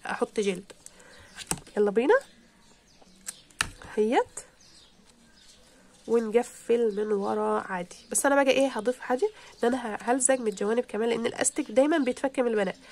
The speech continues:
فهلزق من الجوانب وهضغط واشد. تمام كده اهو، كده انا بشد، بشد ديت وبلزق من الجنب كده، هي اتلزقت.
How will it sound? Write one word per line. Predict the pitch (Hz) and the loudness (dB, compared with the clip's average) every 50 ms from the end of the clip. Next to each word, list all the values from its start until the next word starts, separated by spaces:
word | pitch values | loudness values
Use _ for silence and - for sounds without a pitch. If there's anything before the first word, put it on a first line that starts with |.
| - - - - | -20 -20 -12 -8
فهلزق | - 220 254 302 277 262 277 | 0 2 2 2 4 2 0
من | 262 240 233 | 0 0 -2
الجوانب | 208 196 208 202 214 233 285 453 - - - - - - - - - - - - - - - - - - - - - - - - - - | -4 -2 -2 -2 0 2 2 2 0 0 -6 -20 -20 -20 -20 -20 -20 -20 -20 -20 -20 -20 -20 -20 -20 -20 -20 -20 -20 -20 -20 -20 -12 -4
وهضغط | - 208 202 214 202 196 208 208 240 - - - | -4 0 0 0 0 -2 -2 -2 -2 -2 -2 -6
واشد. | 208 - - - 277 370 - - - - - - - - - - - - - - _ - - - _ - - - - - - - - - - _ _ - - | -8 -4 -4 -4 -4 -4 -6 -12 -20 -20 -20 -20 -20 -20 -20 -20 -20 -20 -20 -20 _ -20 -20 -20 _ -20 -20 -20 -20 -20 -20 -20 -20 -20 -20 _ _ -14 -10
تمام | 196 202 202 196 - | -8 -8 -8 -6 -4
كده | 240 208 202 | -4 -4 -2
اهو، | 196 226 349 480 - - - - - | 0 0 0 0 0 -6 -16 -12 -8
كده | 202 - | -8 -6
انا | - 202 190 196 | -6 -4 -6 -6
بشد، | 185 190 - - 269 - - _ - - - - - - - | -6 -6 -4 -4 -4 -4 -4 _ -20 -20 -20 -20 -20 -20 -20
بشد | - - 202 185 185 | -12 -10 -8 -8 -6
ديت | 196 190 214 247 359 508 - - - - - - _ _ - - - - - - - - | -6 -4 -4 -4 -4 -4 -6 -10 -18 -20 -20 -20 _ _ -20 -20 -20 -20 -20 -20 -10 -8
وبلزق | - 202 196 196 196 196 214 277 349 - | -6 -4 -2 -2 -2 -2 -2 -4 -4 -4
من | 247 | -8
الجنب | 202 190 - - 196 220 269 381 370 311 - - - - - - - | -10 -8 -8 -8 -6 -6 -6 -8 -10 -12 -16 -18 -20 -20 -18 -14 -12
كده، | 196 190 220 233 226 | -10 -8 -8 -8 -8
هي | 214 196 214 | -6 -6 -6
اتلزقت. | 240 - - 302 311 277 269 247 247 247 | -6 -4 -4 -2 -2 -2 -2 -4 -6 -8